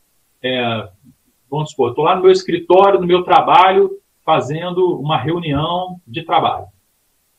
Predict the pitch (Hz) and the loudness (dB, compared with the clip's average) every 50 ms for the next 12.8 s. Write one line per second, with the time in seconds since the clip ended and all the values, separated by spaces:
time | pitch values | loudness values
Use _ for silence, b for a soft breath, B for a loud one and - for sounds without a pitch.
0 | _ _ _ _ _ _ _ _ _ _ _ _ _ _ _ _ _ _ - 175 | _ _ _ _ _ _ _ _ _ _ _ _ _ _ _ _ _ _ 0 2
1 | 180 175 170 170 170 147 160 147 143 - 165 160 160 - 170 143 143 143 143 - | 2 2 2 0 -2 0 0 0 0 2 0 0 2 0 -2 0 0 -2 -2 0
2 | - 151 143 143 - - - 151 147 160 151 143 165 170 180 170 127 135 120 117 | 0 0 0 -2 -4 -8 -8 -8 -6 -6 -4 -2 0 0 0 0 -2 -4 -4 -2
3 | 143 135 - - 147 156 170 - 151 156 160 151 - - 165 151 156 156 151 - | -2 -2 -2 -4 -6 -6 -6 -4 -2 -2 0 -2 -2 -4 -4 -2 -2 -4 -4 -2
4 | 147 165 160 - - 151 151 175 180 151 - - - 208 160 151 190 180 180 208 | -2 -2 -2 -2 -2 -4 -4 -2 0 0 2 2 2 2 2 2 4 4 4 4
5 | 254 247 - - - 170 156 151 160 190 254 220 185 170 - - - _ _ _ | 2 2 2 2 2 2 4 6 6 6 6 6 4 2 0 -4 -10 _ _ _
6 | _ _ _ _ _ _ _ - 139 160 185 220 220 - 196 202 214 208 170 139 | _ _ _ _ _ _ _ -4 -2 0 0 -2 2 4 6 6 8 8 6 4
7 | 117 104 - - _ _ _ _ - - 113 120 143 175 180 - 185 196 202 190 | 2 0 -4 -10 _ _ _ _ -6 -4 -4 -2 -2 -4 -4 -2 0 0 0 0
8 | - - - - 180 202 202 202 208 214 214 - - 180 165 156 131 110 113 139 | -2 -6 0 0 2 2 0 -2 -6 -8 -8 -4 -2 -2 -2 -2 -2 -6 -6 -2
9 | 160 190 202 151 135 117 127 127 117 - - 139 123 131 143 143 190 247 294 311 | 0 2 2 2 0 -2 -6 -6 -6 -6 -6 -6 -4 -4 -4 -4 -2 -2 -4 -4
10 | 311 - - 277 277 214 143 123 - - - - 175 190 190 190 127 123 117 - | -4 -4 -4 -2 -2 0 -2 -2 -4 -4 -6 -6 -4 -4 -4 -4 -4 -6 -4 0
11 | 214 262 277 233 151 170 175 180 175 - - 170 - - - 208 226 233 220 - | 2 2 2 2 2 0 0 0 -2 0 0 0 2 2 2 0 0 0 -2 -4
12 | _ - 247 262 269 - - - - _ - 175 180 - 233 226 | _ -2 0 0 0 -2 -6 -10 -8 _ -2 -2 -2 -2 -6 -10